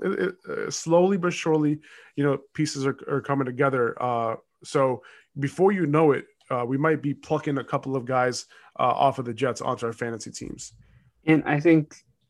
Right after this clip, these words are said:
Speaker 2: to go with that, Zach Wilson, without a doubt, the day one starter, because who else? James Morgan.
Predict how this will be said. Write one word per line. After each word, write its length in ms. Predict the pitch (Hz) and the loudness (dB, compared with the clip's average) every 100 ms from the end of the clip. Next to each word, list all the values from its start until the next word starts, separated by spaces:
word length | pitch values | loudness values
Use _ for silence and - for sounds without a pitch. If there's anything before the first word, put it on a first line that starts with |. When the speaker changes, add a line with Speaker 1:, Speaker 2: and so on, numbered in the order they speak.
| - | -4
Speaker 2:
to 100 | 156 | 0
go 220 | 135 135 | 4 6
with 160 | 123 117 | 6 4
that, 320 | 107 104 107 | 2 2 0
Zach 280 | 120 120 - | 2 2 2
Wilson, 440 | 117 117 117 117 - - - - | 0 0 -4 -10 -12 -20 -16 -6
without 380 | 127 95 110 | -2 2 2
a 60 | 110 | 2
doubt, 340 | 107 104 98 - | 2 2 2 -2
the 80 | - | -4
day 160 | 113 110 | 2 2
one 200 | 104 98 | 2 -4
starter, 400 | - 104 101 101 | -2 -2 0 -2
because 360 | 117 117 113 113 | -4 -2 -2 -2
who 120 | 120 | -4
else? 160 | 76 - | -6 -6
James 400 | - 101 104 - | -2 -2 -4 -8
Morgan. 580 | 90 101 113 113 120 | -6 -2 0 -2 -4